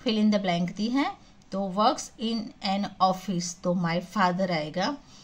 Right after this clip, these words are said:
और blank twinkle in the sky, तो stars, bl-, we blank are in the school, in school, तो वी आएगा।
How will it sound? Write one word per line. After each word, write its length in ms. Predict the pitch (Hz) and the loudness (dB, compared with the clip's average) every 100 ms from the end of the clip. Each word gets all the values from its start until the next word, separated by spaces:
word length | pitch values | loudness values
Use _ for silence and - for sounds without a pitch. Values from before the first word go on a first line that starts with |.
| - - - | -20 -16 -4
और 260 | 185 175 | -2 0
blank 360 | 180 214 285 330 | 2 4 4 0
twinkle 400 | 269 220 214 226 | -2 0 0 0
in 220 | 214 202 | 2 0
the 220 | 196 - | 0 -4
sky, 320 | - 160 185 277 - | -4 -2 -2 -4 -6
तो 80 | 208 | -8
stars, 480 | - 160 160 277 - - - - - - 180 | -2 -2 0 0 -2 -14 -20 -20 -20 -14 -6
bl-, 300 | 175 202 180 | -2 -2 -2
we 300 | 190 247 269 - | -2 0 -2 -6
blank 380 | 175 208 262 269 - | -2 2 2 2 2
are 260 | 190 202 208 208 | 2 2 0 0
in 180 | 202 | 0
the 120 | 190 202 - | 0 -4 -6
school, 520 | 180 170 160 - 220 | -6 -6 -8 -4 -2
in 160 | 240 | -2
school, 380 | - 175 165 175 | -4 -4 -4 -6
तो 80 | 208 | -6
वी 260 | 190 196 202 | -4 -4 -2
आएगा। 440 | 156 151 170 - | -4 -2 -4 -4